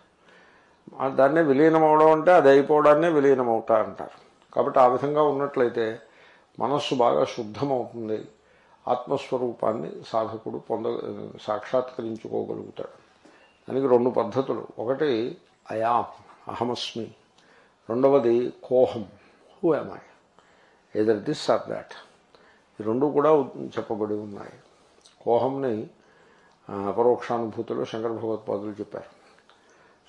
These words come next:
So ఈ విధంగా ఆ అనేజత్ అది పట్టుకోవాలి, కానీ అనేజత్ పట్టుకోవాలి, కానీ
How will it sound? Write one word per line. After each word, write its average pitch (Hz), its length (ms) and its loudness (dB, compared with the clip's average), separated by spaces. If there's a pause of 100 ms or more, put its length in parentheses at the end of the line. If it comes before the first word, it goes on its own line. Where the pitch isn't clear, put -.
So 156 80 -2
ఈ 151 120 2
విధంగా 143 680 4 (600)
ఆ 110 380 4 (100)
అనేజత్ 127 800 4
అది 104 180 -6
పట్టుకోవాలి, 143 500 2
కానీ 127 220 0
అనేజత్ 123 640 2
పట్టుకోవాలి, 135 440 0
కానీ 110 460 -6